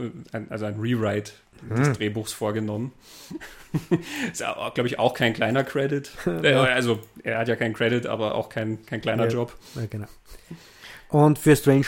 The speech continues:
Speaker 2: Days haben, äh, Cameron und er gemeinsam die, die Drehbuch-Credits.
Speaker 1: Genau, also so wie ich das verstehe, lief das so, dass, äh, Cameron und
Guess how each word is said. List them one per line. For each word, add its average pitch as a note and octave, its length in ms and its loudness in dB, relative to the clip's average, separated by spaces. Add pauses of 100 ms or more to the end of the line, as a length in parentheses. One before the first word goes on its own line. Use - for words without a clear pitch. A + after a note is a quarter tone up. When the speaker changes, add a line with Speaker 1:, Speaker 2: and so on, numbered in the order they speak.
Speaker 2:
Days B2 260 2
haben, B2 320 2
äh, A#2 80 -2
Cameron A2+ 400 0
und G#2+ 100 -2
er G2 360 -8
gemeinsam G2 400 -8
die, G2 200 -10
die - 140 -12
Drehbuch-Credits. - 800 -18 (580)
Speaker 1:
Genau, G#2+ 160 -4
also A2+ 200 0
so C3+ 180 0
wie D3+ 60 4
ich D3+ 120 -2
das D3 140 0
verstehe, C3 440 0
lief C3 200 -4
das - 200 -6
so, C3+ 400 2
dass, B2+ 360 -6
äh, B2+ 120 -6
Cameron D3+ 580 0
und B2 160 -2